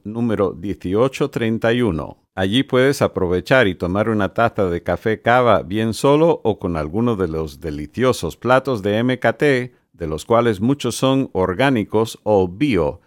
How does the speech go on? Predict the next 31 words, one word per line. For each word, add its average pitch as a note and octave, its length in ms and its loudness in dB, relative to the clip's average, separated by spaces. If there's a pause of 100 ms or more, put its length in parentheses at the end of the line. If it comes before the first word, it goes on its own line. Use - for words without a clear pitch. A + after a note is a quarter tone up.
(120)
como F#2+ 260 -4
suele A#2+ 380 2
llamarse A#2+ 520 0
en B2+ 120 0
Europa. G#2 640 0 (220)
Cuando F#2 380 0
pidas B2+ 340 -2
un B2+ 100 -2
café A#2+ 400 0
Cava G#2+ 440 4
en F#2 120 -4
M A2+ 220 -2
K G2+ 200 0
T, E3+ 320 0 (120)
asegúrate G#2 800 0
de E2+ 340 0
decirles B2 540 -2
que C#3+ 100 -2
te F#2+ 140 -4
enteraste F#2 640 0
por G2+ 200 -2
la D#2+ 200 -2
radio A2 400 0
Capicúa A#2 520 0
F B2+ 280 2
M G2+ 380 -2
con F#2 220 -4
tu F2+ 140 -4
amigo A2+ 420 0
Alan F2+ 300 0
Tepper. D#2+ 380 -4